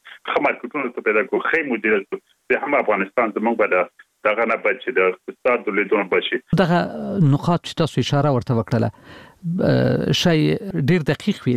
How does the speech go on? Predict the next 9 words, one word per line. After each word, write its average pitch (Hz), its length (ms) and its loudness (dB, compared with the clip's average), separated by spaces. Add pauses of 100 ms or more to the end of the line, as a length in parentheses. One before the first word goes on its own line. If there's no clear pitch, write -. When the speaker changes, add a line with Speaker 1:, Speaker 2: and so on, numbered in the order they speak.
(100)
Speaker 2:
لیکن 214 280 0 (340)
فکر 233 260 2
نه 269 120 4
کوئ 320 160 0
چې - 140 0 (580)
دا 214 100 6
اوږدمهاله 190 680 2 (120)
پروژې 131 340 2 (100)
دي 101 80 -4